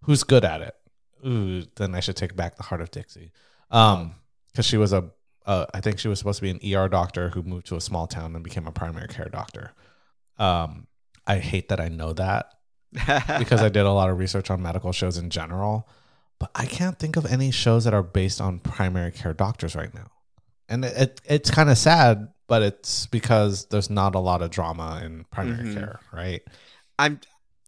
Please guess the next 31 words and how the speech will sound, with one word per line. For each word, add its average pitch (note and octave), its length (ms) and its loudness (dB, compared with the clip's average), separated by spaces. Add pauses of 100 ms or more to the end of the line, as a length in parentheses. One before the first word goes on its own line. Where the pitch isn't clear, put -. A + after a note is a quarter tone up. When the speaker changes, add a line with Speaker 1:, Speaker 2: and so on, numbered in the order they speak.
(560)
Speaker 2:
what D#3 240 2
was G#3+ 360 -4 (220)
Cliff - 260 -4
Huxtable? G2+ 600 -8 (680)
Speaker 1:
He A2+ 80 -18
was C3+ 100 -14
a D3 60 -6
psychologist. - 1200 -6
Speaker 2:
Was A2+ 200 -6
he? C3 260 -8
Okay. G2 220 -10
Speaker 1:
I - 20 -4
believe G#2+ 320 0
so. F2+ 420 -2 (680)
Also A2+ 340 2
a G#2+ 60 2
diddler, F#2 440 -2
but E2 300 -6 (240)
mainly G2 320 -4
a A#2 40 -2
Speaker 2:
Yeah. G2+ 200 2
Speaker 1:
psychologist. F2 720 -4 (260)
Speaker 2:
Yeah, G#2 240 -2
also G#2 280 -6
not G2+ 220 -2
a G2 60 -4
good F#2+ 180 -8
doctor. F2 480 -10 (220)
Speaker 1:
Correct. - 320 -2
Speaker 2:
<laughs> F#2+ 180 -8
Um, A#2+ 300 -4